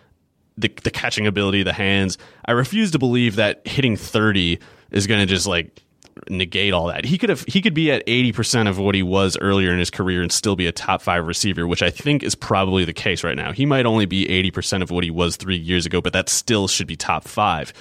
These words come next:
Um, I don't think the Bears defense is equipped to deal with him. I think Stafford's been horrible lately, but against defense is much better than the Bears. I'm going in quite a bit on Calvin Johnson, and there's, there's probably some kind of blind spot in play on my part, but I just can't see why this should continue to the at least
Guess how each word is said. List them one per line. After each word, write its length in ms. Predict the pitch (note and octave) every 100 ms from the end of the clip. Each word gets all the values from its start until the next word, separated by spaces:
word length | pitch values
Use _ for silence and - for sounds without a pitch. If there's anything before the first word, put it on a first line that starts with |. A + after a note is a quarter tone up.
| - - - -
Um, 500 | G#2 A2 G2+ F#2+ F#2 -
I 60 |
don't 180 | G#2+ D3
think 180 | D3+ C#3+
the 60 | A2+
Bears 420 | A2 A2 G#2+ F2+
defense 460 | G#2+ G2 G#2 G2
is 260 | - G2 F2
equipped 320 | F#2 A2+ -
to 60 | E2
deal 240 | A2 A2+
with 120 | G#2+
him. 260 | A2 G#2 G2+ - - - -
I 80 | G#2+
think 160 | A#2
Stafford's 480 | - A2 G#2 G#2+ F#2+
been 100 | F#2+
horrible 380 | - B2 C#3 C3+
lately, 280 | C3+ A#2+ B2+
but 140 | G#2
against 340 | G2 G2+ -
defense 400 | G2+ G2 G#2 F#2+
is 140 | F#2+ F2
much 340 | F#2+ G2+ E2+
better 280 | E2+ G2+ G#2+
than 160 | G#2+ G2+
the 60 |
Bears. 340 | F#2+ G#2 G#2 - - - -
I'm 140 | B2+
going 240 | D3 D#3 B2+
in 80 | A2+
quite 200 | G#2 F#2+
a 40 |
bit 160 | F#2+ F#2
on 100 | F#2
Calvin 380 | G2+ F2+ F2+
Johnson, 400 | E2+ F2 F2+ F2+
and 120 | F2 - -
there's, 260 | F2 - -
there's 140 | F#2+
probably 520 | - A2+ F#2+ F2+ F2
some 280 | E2+ - F#2
kind 200 | F#2 F#2
of 160 | F2+ E2+
blind 340 | F2+ F2+ F#2
spot 320 | - F2+ F2
in 140 | E2+ E2+
play 260 | F#2+ F2
on 100 | E2+
my 120 | E2+ E2+
part, 400 | - F2+ E2+ -
but 140 | E2+
I 120 | F2
just 220 | F2 -
can't 340 | - F2 F2 -
see 340 | - F2+ F2
why 280 | E2 E2+ E2
this 120 | D#2+
should 220 | - F2
continue 540 | - E2 - E2+ D#2+ E2
to 120 | F#2
the 140 | E2
at 100 | E2
least 300 | E2+ F#2 -